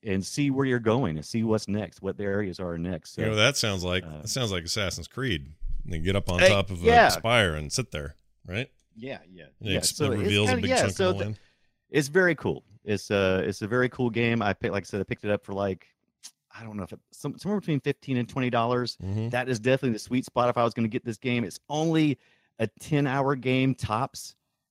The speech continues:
Speaker 1: If you're, if you're a faster <laughs> gamer than me, it may go faster.
Speaker 2: Hmm.
Speaker 1: But, uh, yeah, so it's, it's, it fits right in with what I've been doing. So
Speaker 2: All
Speaker 1: I,
Speaker 2: right.
Speaker 1: I really enjoyed the look of Hob.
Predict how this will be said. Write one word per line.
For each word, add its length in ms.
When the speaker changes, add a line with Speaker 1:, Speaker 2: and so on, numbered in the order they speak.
Speaker 1:
If 200
you're, 320
if 180
you're 220
a 60
faster 560
<laughs> 20
gamer 400
than 200
me, 280
it 540
may 120
go 160
faster. 560
Speaker 2:
Hmm. 160
Speaker 1:
But, 240
uh, 200
yeah, 180
so 180
it's, 160
it's, 420
it 240
fits 240
right 160
in 120
with 100
what 80
I've 100
been 140
doing. 260
So 160
Speaker 2:
All 60
Speaker 1:
I, 60
Speaker 2:
right. 140
Speaker 1:
I 20
really 340
enjoyed 480
the 80
look 240
of 80
Hob. 400